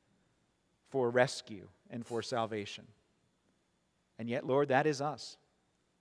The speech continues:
adopted with an eternal Father, given a name and the promise of spiritual children that come after us, regardless of whether or not we're physical fathers or mothers.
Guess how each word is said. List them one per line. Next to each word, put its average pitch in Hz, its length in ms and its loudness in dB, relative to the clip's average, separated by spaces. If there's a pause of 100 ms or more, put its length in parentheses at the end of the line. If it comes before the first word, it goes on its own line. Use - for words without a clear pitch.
(140)
adopted 131 500 6 (680)
with 127 140 -2
an 127 80 0
eternal 123 340 -2
Father, 110 400 -2 (1040)
given 139 200 0
a 127 80 0
name 135 420 0 (1080)
and 113 80 -10
the 117 60 -8
promise 143 680 2 (480)
of - 80 -10
spiritual 139 460 2
children 131 400 -2
that 117 80 -6
come 123 200 -4
after 120 360 -2
us, 98 280 -14 (680)
regardless 135 580 4
of 117 100 -6
whether 120 260 2
or 117 80 -2
not 117 260 -2
we're 117 120 0
physical 110 460 -8
fathers 107 460 -6
or 104 60 -12
mothers. 98 420 -14